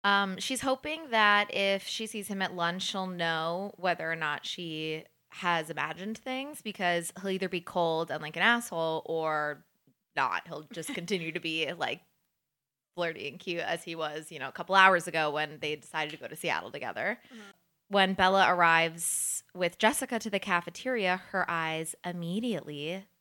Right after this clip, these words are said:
Speaker 1: snap over to where the Cullens sit, and she doesn't see Edward. And she's crestfallen, which, like, surprise, surprise, she's upset about it. But, like, it's just such an overreaction.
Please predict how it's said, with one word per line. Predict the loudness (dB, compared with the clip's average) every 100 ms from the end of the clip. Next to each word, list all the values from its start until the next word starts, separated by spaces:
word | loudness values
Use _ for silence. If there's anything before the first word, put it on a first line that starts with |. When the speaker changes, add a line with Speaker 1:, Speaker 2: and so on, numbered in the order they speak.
| _
Speaker 1:
snap | -6 -4 2 2 2
over | -2 -2
to | 0
where | 2 0
the | 0
Cullens | 2 2 4 0 -2 -6 -6
sit, | -4 -2 -2
and | -2
she | -4
doesn't | -4
see | -4 -4
Edward. | 0 0 0 -2 -20 -20 _ -16
And | -10
she's | -8 -6
crestfallen, | 0 0 2 4 4 4 -2 -6 -8
which, | -6 0
like, | 0 0 -8 _ _ _ _
surprise, | -10 -6 -6
surprise, | -6 -4 -2 0 -2 -6 -12 -16 _
she's | -8 -8
upset | -2 0 2
about | 4 4
it. | 2 2
But, | 2
like, | 4 4 2 -6 _ _ _ _ _ _ _ _
it's | 0 2
just | 2
such | 2 2
an | 0
overreaction. | 2 4 6 6 4 -2 -2 -2 -2